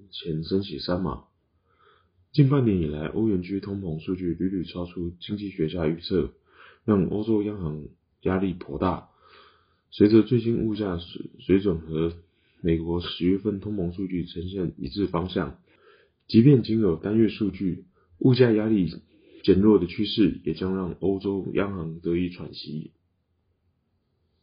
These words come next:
接着进入听股期单元，首先看到巨阳期货。由于巨阳具备产品组合丰富性、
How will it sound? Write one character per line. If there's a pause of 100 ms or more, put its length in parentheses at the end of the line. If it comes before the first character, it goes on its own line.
(140)
接
着
进
入
听
股
期
单
元， (320)
首
先
看
到
巨
阳
期
货。 (640)
由
于
巨
阳
具
备
产
品
组
合
丰
富
性、